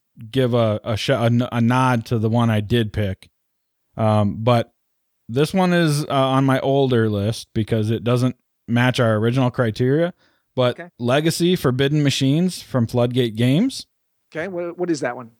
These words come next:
Speaker 1: This is the expansion for Legacy,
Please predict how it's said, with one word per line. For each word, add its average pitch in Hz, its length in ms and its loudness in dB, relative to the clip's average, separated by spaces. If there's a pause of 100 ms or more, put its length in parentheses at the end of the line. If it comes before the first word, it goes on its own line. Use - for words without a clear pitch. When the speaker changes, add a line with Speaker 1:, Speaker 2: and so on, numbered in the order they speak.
(120)
Speaker 1:
This 170 240 6
is 180 260 -2
the 147 160 0
expansion 175 720 0
for 127 220 0
Legacy, 170 680 0